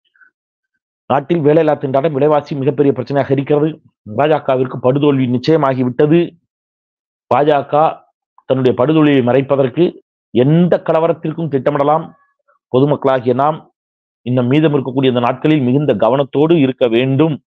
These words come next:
என்று சொல்லி, போற இடத்துல எல்லாம் பெண்கள் நிப்பாட்டி கேள்வி கேளுங்க. குறிப்பா பெண்கள் கேள்வி கேட்கணும். பிச்சைக்காரர்கள் என்று சொன்னார்கள் நிர்மலா சீதாராமன்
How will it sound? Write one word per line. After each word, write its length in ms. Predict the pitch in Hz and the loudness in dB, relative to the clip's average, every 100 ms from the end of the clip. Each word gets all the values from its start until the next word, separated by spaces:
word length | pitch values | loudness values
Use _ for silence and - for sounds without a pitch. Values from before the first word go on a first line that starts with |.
| _ _ _ _ _ - | _ _ _ _ _ -2
என்று 180 | 127 131 | 0 0
சொல்லி, 380 | - 135 143 165 - _ _ _ _ - | 0 2 2 0 -6 _ _ _ _ 0
போற 180 | 147 175 | 2 2
இடத்துல 200 | 165 156 | 0 0
எல்லாம் 180 | 165 170 | -2 -2
பெண்கள் 260 | 151 156 151 | -4 -4 -4
நிப்பாட்டி 260 | 131 147 131 | -2 -4 -2
கேள்வி 280 | 139 135 98 | -4 -4 -6
கேளுங்க. 260 | 98 85 - _ _ _ _ _ _ _ _ _ _ _ - | -10 -12 -18 _ _ _ _ _ _ _ _ _ _ _ -4
குறிப்பா 240 | 151 156 | -2 0
பெண்கள் 420 | 170 151 180 180 147 | 0 -2 0 -2 0
கேள்வி 240 | 151 139 | -2 -2
கேட்கணும். 300 | 135 95 82 _ _ _ _ _ _ _ _ _ _ _ | -4 -6 -16 _ _ _ _ _ _ _ _ _ _ _
பிச்சைக்காரர்கள் 800 | 151 135 214 196 175 156 135 139 107 | -4 0 0 0 0 0 -2 -4 -4
என்று 240 | 127 156 160 - | -6 -6 -6 -4
சொன்னார்கள் 440 | 147 135 98 85 - _ _ _ | -2 -2 -2 -8 -16 _ _ _
நிர்மலா 300 | 120 147 165 | -2 0 0
சீதாராமன் 540 | 151 143 131 135 131 | -2 -2 -2 0 -2